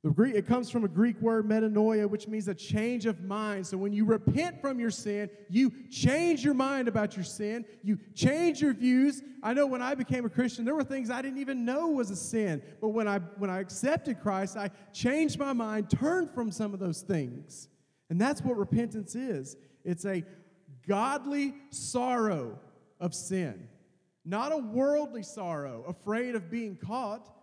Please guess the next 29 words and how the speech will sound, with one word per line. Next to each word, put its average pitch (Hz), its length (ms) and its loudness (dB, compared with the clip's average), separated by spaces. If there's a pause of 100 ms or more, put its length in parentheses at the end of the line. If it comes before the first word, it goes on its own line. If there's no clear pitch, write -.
(120)
afraid 214 420 -2
of 214 100 -2 (180)
what 220 200 0
the 214 60 2
world 233 400 2
may 208 160 -2
judge 170 320 -4
you, 202 40 -8
but 226 160 -4
a 233 80 -4 (240)
godly 285 440 0
sorrow 147 720 -2 (260)
of 170 140 -6
what 202 260 -2
God 285 400 2
thinks 190 300 2
of 160 120 0
your 151 140 0
sin. 147 500 -2 (600)
That 240 440 0 (640)
is 175 200 0
real 214 340 2
saving 208 460 -4
faith. 247 420 -2 (600)
Real 277 340 4
saving 240 460 -2
faith 240 420 -6 (160)
will 208 160 6
produce 202 640 0